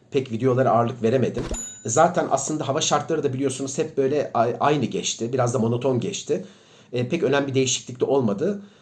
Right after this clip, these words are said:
E, bu nedenle işte biraz videolara ara vermek durumunda kaldım ama bugün yeniden, e, siz değerli takipçilerimin karşısındayım şu anda.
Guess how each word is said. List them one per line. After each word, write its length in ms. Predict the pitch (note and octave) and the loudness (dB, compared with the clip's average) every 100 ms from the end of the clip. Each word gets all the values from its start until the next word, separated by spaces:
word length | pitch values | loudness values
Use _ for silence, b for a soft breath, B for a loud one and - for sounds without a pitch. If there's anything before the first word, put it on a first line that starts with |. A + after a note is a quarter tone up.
| B - | B -4
E, 200 | B2+ B2+ | -2 0
bu 80 | F#3+ | 2
nedenle 360 | D3 C3 B2+ A2 | 2 2 2 0
işte 280 | - G3 | 0 0
biraz 240 | D3 D3 C3+ | 2 -2 -2
videolara 380 | C3 C3 C#3 - | 0 0 2 0
ara 160 | D3 | 2
vermek 300 | B2+ A#2 B2 | 2 0 -2
durumunda 340 | A#2 A2+ G#2+ G2+ | -2 -2 -2 -2
kaldım 300 | G#2+ G#2+ G3+ | -2 0 0
ama 200 | D3+ - | 0 -2
bugün 140 | C#3+ | -4
yeniden, 440 | C#3+ B2 G#2 E3+ - | 0 0 0 -2 0
e, 140 | A#2 | 0
siz 220 | A#2 A#2 | 0 0
değerli 200 | B2+ B2 | 0 0
takipçilerimin 520 | B2+ G#2+ - A2 A#2 - | -2 -4 -4 -6 -6 -2
karşısındayım 540 | A#2 G#2 G#2 F#2+ D#2+ | -2 -2 -4 -4 -6
şu 160 | - D2+ | -6 -8
anda. 200 | C2+ | -8